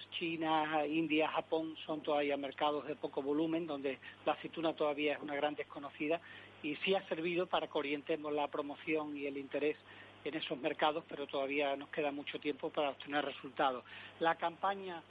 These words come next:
ha sido terminada, septiembre, octubre, principio de noviembre, ha sido una campaña finalmente de un enorme volumen, una campaña récord en producción y de una buena calidad en general,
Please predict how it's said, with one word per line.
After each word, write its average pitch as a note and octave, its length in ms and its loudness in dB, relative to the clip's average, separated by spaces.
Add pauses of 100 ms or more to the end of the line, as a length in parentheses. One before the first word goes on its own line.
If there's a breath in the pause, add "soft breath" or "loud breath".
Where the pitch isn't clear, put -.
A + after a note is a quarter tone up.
(460 loud breath)
ha E3+ 300 2
sido D#3+ 840 2
terminada, E3+ 600 6
septiembre, D#3 600 -4
octubre, E3 440 0
principio D#3 400 -2
de D#3 60 -4
noviembre, F3 340 2
ha - 40 -4
sido D#3+ 120 -8
una D3+ 120 -2
campaña D#3 600 2
finalmente D#3+ 680 4
de D3 100 0
un D#3+ 280 2
enorme D#3+ 460 2
volumen, F#3+ 600 0
una C#3+ 200 -6
campaña C#3+ 500 0
récord D#3+ 380 0 (340 loud breath)
en E3 140 0
producción F#3 580 2 (580 loud breath)
y E3+ 60 -10
de E3 140 0
una F3 400 6
buena F3 320 0
calidad E3 560 0
en D#3+ 80 -8
general, F#3+ 480 4